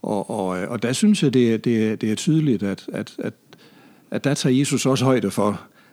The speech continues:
at der er mange tekster, som er skrevet ind i sin kultur, og som ikke bare lige skal oversættes og anvendes en til en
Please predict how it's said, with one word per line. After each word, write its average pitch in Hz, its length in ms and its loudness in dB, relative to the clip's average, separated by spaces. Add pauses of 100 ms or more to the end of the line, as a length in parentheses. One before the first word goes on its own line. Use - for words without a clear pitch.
(120)
at - 140 -4
der 104 80 0
er 95 80 0
mange 107 240 0
tekster, 101 420 -2
som 95 200 -4
er 95 80 -2
skrevet 107 360 0
ind 104 140 -2
i 92 60 -4
sin 123 220 -2
kultur, 104 420 -2
og - 160 -6
som 113 180 0
ikke 123 140 -2
bare 120 180 0
lige 113 140 -2
skal 98 380 -2 (440)
oversættes 123 680 0
og 107 220 -4
anvendes 110 540 0
en 127 280 -2
til 123 220 0
en 135 380 0